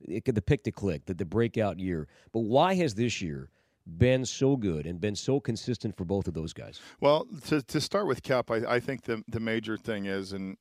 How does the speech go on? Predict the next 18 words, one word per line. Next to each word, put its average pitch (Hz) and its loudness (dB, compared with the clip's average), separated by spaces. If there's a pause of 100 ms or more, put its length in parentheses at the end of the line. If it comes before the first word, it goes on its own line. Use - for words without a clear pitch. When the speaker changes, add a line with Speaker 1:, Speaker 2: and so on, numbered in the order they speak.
Speaker 2:
you 104 -8
know, 92 -8 (100)
this 120 -4
has 98 -8
been 95 -6
very 98 -4
well 95 -4
documented. 95 -8
I 95 -8
know 95 -6
Rocco's 92 -8
talked 98 -8
about 95 -6
it. 92 -4
I've 95 -6
talked - -8
about 95 -6
it. 95 -10